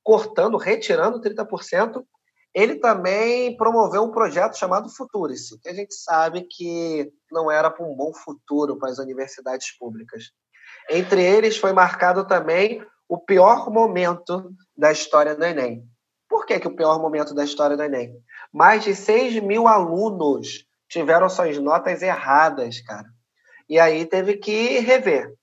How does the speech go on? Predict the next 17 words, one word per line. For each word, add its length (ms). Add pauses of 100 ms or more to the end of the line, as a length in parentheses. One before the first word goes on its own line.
mesmo 500
ele 220
tentando 520
negar 540 (100)
dia 160
sim, 240
dia 140
também. 400 (540)
Bom, 400 (120)
a 120
gente 200
tá 120
aqui 160
pra 160
falar 200
um 120
pouquinho 640